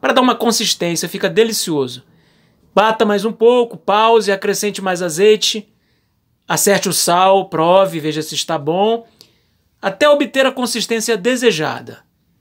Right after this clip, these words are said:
E o seu molho estará pronto. Reserve uma parte, coloque em potes pequenos e leve ao congelador. Pode ser congelado e fica, dura mais de um mês.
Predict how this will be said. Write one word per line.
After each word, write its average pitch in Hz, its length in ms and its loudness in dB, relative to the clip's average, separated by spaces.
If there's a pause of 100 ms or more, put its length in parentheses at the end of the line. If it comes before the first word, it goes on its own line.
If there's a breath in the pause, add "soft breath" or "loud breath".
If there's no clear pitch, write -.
(320)
E 330 80 2
o 285 40 6
seu 285 200 2
molho 247 200 4
estará 247 320 0
pronto. 170 540 -6 (380)
Reserve 240 420 2
uma 208 160 0
parte, 208 400 -2
coloque 220 320 -2
em 208 60 -8
potes 196 400 -4
pequenos 214 680 -6 (400)
e 269 60 -2
leve 269 180 2
ao 269 80 4
congelador. 269 760 2 (360 soft breath)
Pode 226 160 0
ser - 160 0
congelado 214 840 0 (300 soft breath)
e 214 60 -8
fica, 254 260 -2
dura 247 220 0
mais 269 260 2
de 285 60 0
um 277 40 -2
mês. 175 480 -2